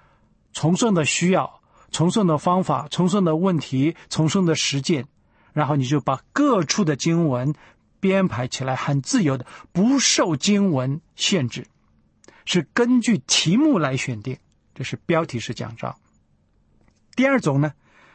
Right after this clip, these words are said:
是经文式讲章。你留意听，经文式讲章跟解经式讲章有什么分别？当然，一听经文式讲章呢，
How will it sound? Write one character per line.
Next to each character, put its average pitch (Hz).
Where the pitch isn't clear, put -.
是 151
经 269
文 143
式 143
讲 104
章。 120
你 165
留 202
意 240
听， 165
经 294
文 233
式 226
讲 143
章 180
跟 208
解 139
经 262
式 254
讲 127
章 135
有 110
什 -
么 110
分 117
别？ -
当 202
然， 214
一 233
听 202
经 262
文 165
式 151
讲 127
章 139
呢， 139